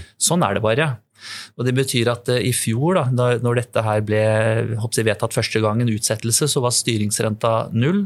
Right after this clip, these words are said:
da ble det åtte prosent. Eh, så f-, forlenger man ordningen nå. Nå er styringsrenta økt, så nå er det åtte og en halv prosent i utgangspunktet.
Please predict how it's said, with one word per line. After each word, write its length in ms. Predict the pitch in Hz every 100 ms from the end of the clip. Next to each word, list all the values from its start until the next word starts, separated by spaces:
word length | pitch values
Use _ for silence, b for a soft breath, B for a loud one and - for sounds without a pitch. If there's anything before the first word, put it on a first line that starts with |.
| 139
da 120 | 117
ble 140 | 113 110
det 100 | 120
åtte 200 | - -
prosent. 540 | 82 101 131 220 - - B B B B B B B
Eh, 220 | 117 131
så 240 | 131 - 135
f-, 300 | - 135 -
forlenger 600 | - - 131 113 101 107
man 180 | 123 120
ordningen 560 | 123 104 95 104 110 113
nå. 220 | 135 170
Nå 80 | 127
er 60 | 139
styringsrenta 720 | - 120 104 113 104 123 -
økt, 400 | 101 165 185 -
så 140 | 147
nå 80 | 127
er 60 | 120
det 80 | 135
åtte 160 | -
og 40 | 117
en 60 |
halv 180 | 101 -
prosent 340 | 98 - 107 -
i 140 | 120
utgangspunktet. 800 | - 107 - - 107 - 120 120